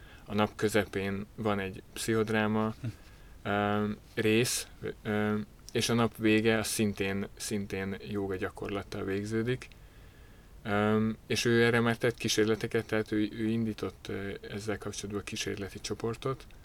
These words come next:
Speaker 1: de én azon nem vettem részt, öm, viszont nyilván az, az egyéb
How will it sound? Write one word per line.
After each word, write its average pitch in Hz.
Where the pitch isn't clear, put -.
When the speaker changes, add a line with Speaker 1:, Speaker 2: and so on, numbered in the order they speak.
Speaker 1:
de 110
én 113
azon 113
nem 110
vettem 104
részt, 107
öm, 104
viszont 120
nyilván 107
az, 110
az 113
egyéb 107